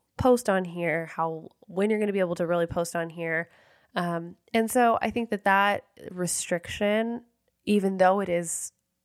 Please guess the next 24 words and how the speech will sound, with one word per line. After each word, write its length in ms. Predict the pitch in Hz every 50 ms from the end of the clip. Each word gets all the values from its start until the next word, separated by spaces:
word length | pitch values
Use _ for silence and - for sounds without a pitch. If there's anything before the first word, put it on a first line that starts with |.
| _ _
in 180 | - - 196 185
a 80 | 180 175
good 680 | 170 165 - - 185 180 180 175 175 175 170 175 170 - _ _ _ _ _ _ _ _ _ _ _ _
manner, 880 | 208 208 240 262 277 294 302 285 254 202 170 165 165 160 170 196 214 - _ _ _ _ _ _ _ _ _ -
I 120 | 202 202
think 380 | 196 - 202 196 190 185 - _
that 240 | 196 180 175 - - _ _ _
could 340 | - - - 208 196 190 -
potentially 720 | - 185 - - - - 180 175 170 - - 185 185 185 185
wear 460 | 175 170 170 170 165 160 165 165 -
off 300 | - 165 160 170 170 -
some 220 | - - 185 170
of 160 | 165 165 160
the 140 | - - - -
interest 480 | 175 - 170 - - 202 247 254 - -
of 80 | 170
some 200 | - - 165 160
of 60 | 165
the 100 | 165 170
user 380 | 170 160 170 170 160 - - -
base 480 | - - - - - 170 - - - - -
after 260 | - - - - -
a 100 | - -
while. 480 | - - - - - - - - - -